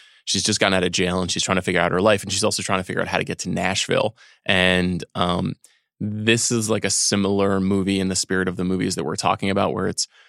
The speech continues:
you know, about a single artist's attempt to, uh, rise above and achieve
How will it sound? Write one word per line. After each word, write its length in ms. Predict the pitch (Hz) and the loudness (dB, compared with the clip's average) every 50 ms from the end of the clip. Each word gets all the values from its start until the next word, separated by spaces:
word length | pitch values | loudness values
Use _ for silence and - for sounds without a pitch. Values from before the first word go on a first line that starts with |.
| _ _ _ - | _ _ _ 0
you 80 | 208 | 2
know, 100 | 214 185 | 4 4
about 300 | 160 151 156 143 123 - | 6 6 6 4 4 4
a 60 | 127 | 2
single 260 | 123 - 143 135 131 113 | 2 2 2 2 4 4
artist's 400 | 87 110 113 117 113 110 - 113 | 4 4 4 2 2 2 0 -2
attempt 460 | 101 - - 107 104 104 - - - | -2 0 0 0 0 0 -2 -4 -4
to, 460 | - - 104 104 101 98 98 101 98 - | -2 0 0 2 2 2 0 0 -2 0
uh, 420 | - 92 90 90 90 90 92 92 95 | 0 0 2 2 2 2 2 0 0
rise 260 | 95 98 95 92 92 92 | 2 2 2 2 2 2
above 260 | 92 90 92 92 92 | 2 2 2 2 2
and 100 | 92 92 | 0 -4
achieve 480 | 92 - - - 95 92 98 95 92 | -4 -4 -4 -2 -2 -2 -4 -6 -8